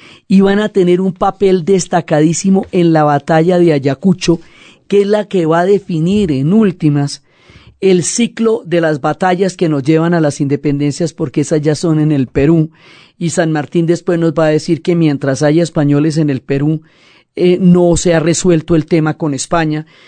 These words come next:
y por eso vamos a ver la secuencia de las batallas de las independencias, el orden en el que se dieron, por qué fue de esa manera. Eso ya lo vamos a ver más adelante, pero hoy necesitamos saber que todo eso es posible por los haitianos,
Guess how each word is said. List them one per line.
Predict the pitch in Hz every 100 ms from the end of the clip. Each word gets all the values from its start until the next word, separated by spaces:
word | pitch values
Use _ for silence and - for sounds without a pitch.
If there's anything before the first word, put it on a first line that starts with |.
| _ -
y | 170
por | 165
eso | 151 -
vamos | 170 165 175 170
a | 143
ver | 151
la | 151 180
secuencia | - 165 180 202 196 - 208 208 _ _ - - -
de | 156
las | 165 151
batallas | 131 147 175 165 156 185 175 - _ - _
de | 156
las | 180 170
independencias, | 170 160 165 160 156 160 190 185 -
el | 170 165
orden | 160 190 190
en |
el | 175
que | 160
se | - 151
dieron, | 180 196 202
por | 180 151
qué | 175 160
fue | 170 160
de |
esa | 151 -
manera. | 160 170 240 170 117 _ _ _ - _
Eso | -
ya | 175 175
lo | 170
vamos | 175 175 165
a | 156
ver | 139 147 151 - - - _ -
más | 175 170
adelante, | 185 180 175 165 190
pero | 185 190 185
hoy | 185 190 208
necesitamos | 214 202 180 175 190
saber | 180 156 160
que | - 185
todo | - 190 185
eso | 180 -
es | -
posible | - 160 185 165 175
por | - 160 127
los | 135 127
haitianos, | 127 127 - 175 147 - -